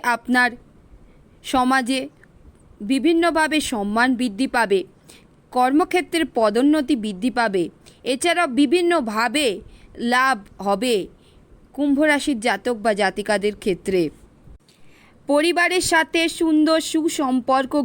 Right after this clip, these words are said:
গড়ে উঠবে। এছাড়াও বড় ভাই বোনেদের থেকে বিভিন্নভাবে সুযোগ সুবিধা পাওয়া সম্ভব হবে। আপনি যদি কোনো রকমের ব্যবসা করে থাকেন, তাহলে সেই ক্ষেত্রে আপনি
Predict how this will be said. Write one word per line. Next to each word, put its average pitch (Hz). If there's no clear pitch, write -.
গড়ে 202
উঠবে। 233
এছাড়াও 294
বড় 240
ভাই 262
বোনেদের 277
থেকে 262
বিভিন্নভাবে 339
সুযোগ 262
সুবিধা 247
পাওয়া 220
সম্ভব 196
হবে। 214
আপনি 294
যদি 262
কোনো 247
রকমের 247
ব্যবসা 214
করে 285
থাকেন, 285
তাহলে 214
সেই 214
ক্ষেত্রে 240
আপনি 240